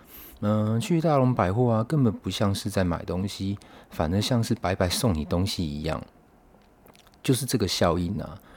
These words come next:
很快的造成神户市的大龙旋风。神户市百货的业绩啊，很快的变成大龙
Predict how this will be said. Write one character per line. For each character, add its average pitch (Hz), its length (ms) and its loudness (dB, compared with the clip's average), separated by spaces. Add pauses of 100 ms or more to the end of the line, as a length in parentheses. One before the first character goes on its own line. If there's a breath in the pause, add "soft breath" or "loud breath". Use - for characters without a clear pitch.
(140 loud breath)
很 82 180 -6
快 120 160 4
的 92 120 2
造 101 180 4
成 82 200 0
神 82 280 0
户 101 160 2
市 98 220 0
的 82 120 -4 (160)
大 101 160 4
龙 82 200 -2
旋 78 240 -2
风。 69 280 -8 (760 soft breath)
神 113 220 4
户 139 160 6
市 135 160 -2
百 90 220 0
货 113 160 4
的 95 100 0
业 101 220 2
绩 92 260 -2
啊， 95 140 0
很 85 180 -2
快 104 200 4
的 87 100 2
变 104 240 4
成 85 280 -4 (500 loud breath)
大 113 180 4
龙 87 340 0